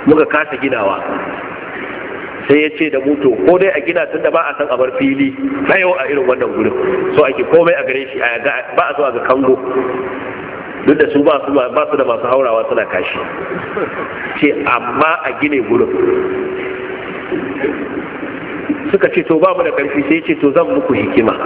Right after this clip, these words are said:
Tunda akwai ma'aikata na gwamnati, za a rika yankar albashin musulmi, ma'aikata musulmi.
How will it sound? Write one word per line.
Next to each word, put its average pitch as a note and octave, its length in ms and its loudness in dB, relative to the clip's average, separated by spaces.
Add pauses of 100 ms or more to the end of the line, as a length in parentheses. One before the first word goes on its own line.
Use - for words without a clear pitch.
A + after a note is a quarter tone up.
(260)
Tunda B2+ 280 4
akwai E3+ 240 2
ma'aikata B2+ 540 0 (480)
na C3+ 140 6
gwamnati, D3 500 4 (1200)
za F3 100 6
a D#3+ 120 2
rika E3 220 -2
yankar C#3 560 0 (220)
albashin D3+ 640 2
musulmi, C3+ 520 2
ma'aikata B2 440 0
musulmi. G2 380 -2